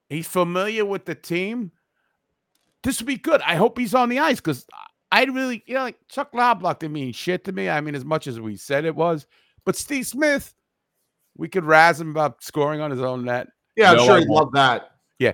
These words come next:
Speaker 1: he's only six four, two fifty. He'll beat the
Speaker 2: Right.
Speaker 1: shit out of me live on the ice. No,
Speaker 2: Right.
Speaker 1: I, Steve Smith, big fan, big fan.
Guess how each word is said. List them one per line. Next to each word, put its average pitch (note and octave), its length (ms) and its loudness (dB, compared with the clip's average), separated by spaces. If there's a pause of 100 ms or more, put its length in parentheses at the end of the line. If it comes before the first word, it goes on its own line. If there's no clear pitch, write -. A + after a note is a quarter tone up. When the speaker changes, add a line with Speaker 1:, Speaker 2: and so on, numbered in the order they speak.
(120)
Speaker 1:
he's F#3+ 180 0
only G3 180 2
six - 380 -4
four, C#3 320 4
two C#3+ 240 -4
fifty. C3 560 -8 (340)
He'll C#3+ 120 -4
beat E3 280 4
the A3 100 -2
Speaker 2:
Right. C3+ 100 -2
Speaker 1:
shit - 360 -2
out D3 200 6
of B2 80 0
me B2 80 -2
live C3 260 2
on A#2 80 -2
the A2+ 160 -4
ice. G#2+ 120 -8 (260)
No, D#3 140 -4
Speaker 2:
Right. F#3 220 6
Speaker 1:
I, D3 240 -10
Steve - 360 -14
Smith, E3 300 -8
big D#3+ 200 -6
fan, D#3 400 0
big C#3 200 -6
fan. A2+ 400 -6